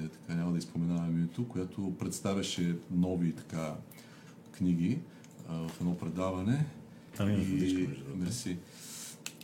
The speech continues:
Speaker 1: И показа така моята стихосбирка, така я размаха и каза:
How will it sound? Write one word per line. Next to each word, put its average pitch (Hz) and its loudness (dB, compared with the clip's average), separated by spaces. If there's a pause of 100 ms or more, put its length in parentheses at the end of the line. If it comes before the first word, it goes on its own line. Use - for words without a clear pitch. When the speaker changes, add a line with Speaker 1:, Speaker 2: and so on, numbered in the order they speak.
(260)
Speaker 1:
И 104 6 (360)
показа 107 0
така - -2 (460)
моята 92 0
стихосбирка, 90 -2
така - -4
я 101 2
размаха 95 2
и 113 0
каза: 98 0